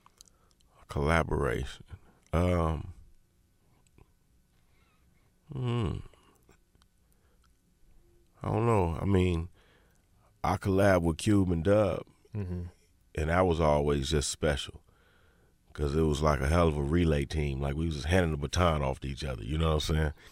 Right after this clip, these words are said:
Speaker 2: Right.
Speaker 1: So that was always special. You know, I probably had more fun collabing with, with, with,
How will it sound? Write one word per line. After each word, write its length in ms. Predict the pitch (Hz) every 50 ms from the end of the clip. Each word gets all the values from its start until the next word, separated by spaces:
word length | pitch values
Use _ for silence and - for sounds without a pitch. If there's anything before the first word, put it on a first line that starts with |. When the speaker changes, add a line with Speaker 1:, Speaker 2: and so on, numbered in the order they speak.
| - -
Speaker 2:
Right. 240 | 107 107 101 92 90 - -
Speaker 1:
So 300 | - - 87 87 82 76 - - - - - _ _
that 180 | - 76 127 139
was 140 | 120 90 85
always 440 | 90 85 82 80 76 80 78 73 -
special. 480 | - - - 80 85 85 - 101 98
You 120 | 95 98 92
know, 80 | 92
I 100 | 87 95
probably 340 | 101 - - 98 92 87 85
had 200 | 87 92 90 82 82
more 180 | 85 82 78
fun 520 | - - - 101 98 95 87 80 76 76 - - _ _ _ _ _ _ _ _ -
collabing 720 | - - 78 80 92 92 87 85 80 82 78 73 69 -
with, 280 | - 82 80 76 - -
with, 260 | - 71 78 76 71 - -
with, 240 | - 76 78 73 62